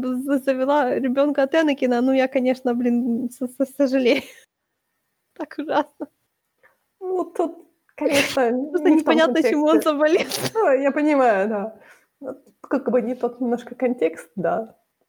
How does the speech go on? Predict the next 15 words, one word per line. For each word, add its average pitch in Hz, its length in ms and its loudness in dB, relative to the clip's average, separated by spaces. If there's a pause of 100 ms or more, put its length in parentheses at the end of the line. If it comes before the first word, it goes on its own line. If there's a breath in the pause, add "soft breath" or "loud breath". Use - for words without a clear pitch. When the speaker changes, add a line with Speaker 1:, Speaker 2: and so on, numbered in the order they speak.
Speaker 1:
Просто 302 220 -2
оно 302 120 0
так 285 120 -14
серьёзно, 285 500 2
серьёзно, 269 480 2
серьёзно, 262 500 0
а 220 40 -4
потом: 214 380 -4 (460 soft breath)
"It's 208 120 -10
the 226 80 -6 (100)
father, 202 460 0 (120)
isn't 226 240 -2
he? 196 200 -4 (240)
I'm 202 100 -6
sorry". 196 400 -2